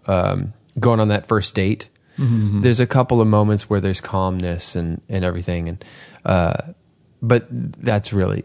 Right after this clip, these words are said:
Speaker 1: that's really it. And so anyway, there, there's a, that slow-mo scene, and I lo-, which I loved.
Speaker 2: Yeah, you know, the, uh, Fletcher is such an interesting character.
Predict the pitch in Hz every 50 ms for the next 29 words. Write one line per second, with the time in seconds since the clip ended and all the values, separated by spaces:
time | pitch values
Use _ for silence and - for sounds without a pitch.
0 | - _ 101 98 - 104 104 101 92 90 90 90 90 90 - - - 113 110 -
1 | 131 117 113 139 139 131 117 104 95 92 98 113 110 107 - 113 110 - - 120
2 | 113 101 101 98 95 92 - - - - _ _ - 139 123 117 101 92 - -
3 | - 107 98 95 95 95 95 90 - - - 101 95 95 90 87 - 95 98 101
4 | 98 98 95 - 98 104 95 101 - 92 90 87 92 92 90 92 98 - - -
5 | _ _ - - _ _ - 123 123 143 143 135 131 117 127 131 139 151 147 139
6 | 139 - - _ _ _ _ _ - - - _ _ _ _ _ _ _ _ _
7 | _ _ _ _ _ 143 120 120 120 117 113 110 110 117 120 - - - - -
8 | - - - 160 - - 135 117 110 107 - 131 113 - 127 117 110 101 - -
9 | - - - - 135 143 - - 127 - 113